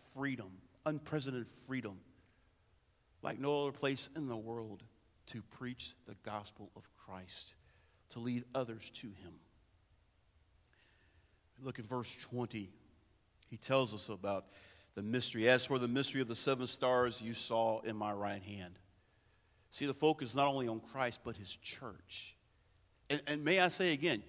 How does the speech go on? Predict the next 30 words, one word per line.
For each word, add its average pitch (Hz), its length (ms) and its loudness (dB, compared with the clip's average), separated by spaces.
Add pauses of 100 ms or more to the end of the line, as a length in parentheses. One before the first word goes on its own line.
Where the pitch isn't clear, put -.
(180)
you 170 80 -2
cannot 185 580 6 (460)
say 190 220 4
you 160 280 2
love 139 280 0
Jesus 120 400 -4
and 110 120 -4
hate 127 240 -6
his 104 220 -10
church. - 760 -14 (680)
That, - 140 -12
that's, 135 360 -4
that's 131 240 -4
oxymoron. 120 880 -4
It's, 104 260 -10
it's, 127 300 -8
it's 123 240 -14
a - 20 -20
contradiction 131 600 -4
to 101 40 -10
each 98 120 -14
other. 98 140 -14 (400)
Jesus 123 680 -4
loves 127 760 0
his 98 160 -8
church. - 760 -10 (1200)
And 165 140 10
the 147 80 6
seven 175 340 8
stars, 185 720 2